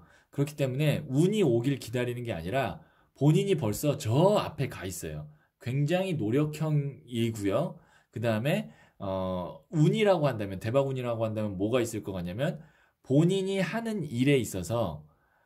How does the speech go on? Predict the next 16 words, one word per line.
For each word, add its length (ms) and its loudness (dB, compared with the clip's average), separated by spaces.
어, 220 -4
나중에 520 0
탄력을 540 2
받으면 680 -2
굉장히 500 -2
빠른 300 -2
속도로 800 2
성장할 540 -2
수 140 -6
있는 220 -4
대박운이 480 -2
있어요. 280 -6
근데 400 0
그것이 600 0
어떤 400 -2
뭐 300 0